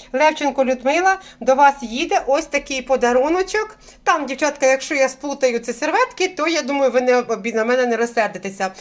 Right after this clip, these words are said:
І вам буде на користь, на здоров'я. Дякую кожному з вас,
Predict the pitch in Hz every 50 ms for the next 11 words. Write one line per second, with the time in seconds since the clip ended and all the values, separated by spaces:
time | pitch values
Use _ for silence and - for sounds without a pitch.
0 | - - - - - - - _ - 302 302 285 277 240 - - - 208 214 262
1 | 277 269 247 240 240 240 240 233 240 247 240 - 262 254 233 226 226 226 233 226
2 | 220 220 202 240 240 269 311 349 330 349 339 339 - - 208 196 233 269 269 262
3 | 262 254 226 220 226 220 226 - 254 247 240 240 233 220 220 220 220 202 214 220
4 | 240 254 320 -